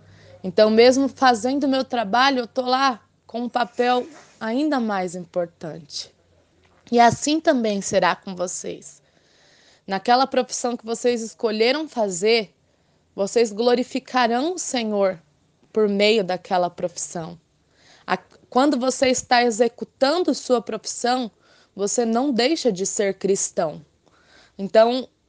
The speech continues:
Deus é glorificado através da sua vida. E que assim como os, aqueles pescadores, homens simples, humildes,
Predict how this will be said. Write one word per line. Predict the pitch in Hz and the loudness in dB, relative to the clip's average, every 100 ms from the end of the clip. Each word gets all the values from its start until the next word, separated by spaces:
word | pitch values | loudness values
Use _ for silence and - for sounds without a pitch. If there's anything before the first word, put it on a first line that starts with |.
| - | -4
Deus | 190 240 277 | 4 6 6
é | 302 | 2
glorificado | 254 277 285 - 294 - 370 381 | 0 -2 -2 -6 -6 -2 0 2
através | 311 - 202 180 175 | 2 0 -6 -2 -4
da | 180 | -6
sua | 196 - 190 | -12 -12 -14
vida. | 165 165 175 165 _ _ _ _ _ _ _ _ _ _ _ | -12 -12 -14 -20 _ _ _ _ _ _ _ _ _ _ _
E | 202 202 202 202 196 190 190 | -6 -2 2 2 2 2 -2
que | - | 0
assim | 208 202 - 233 254 | 0 0 -2 -2 0
como | 247 233 226 | 2 2 2
os, | 226 190 - - - _ _ _ _ | 0 -2 -8 -10 -18 _ _ _ _
aqueles | 208 202 220 220 226 - | -4 0 2 4 2 0
pescadores, | - 214 - - 214 180 185 170 170 - - | -4 -2 -4 -4 -4 -2 -2 -2 -4 -12 -12
homens | 208 208 240 233 | -6 -4 -2 -4
simples, | - - 311 339 254 190 185 - - | -6 -4 -2 -4 -6 -6 -6 -10 -6
humildes, | 214 214 254 247 196 196 - | -2 2 2 0 -4 -12 -14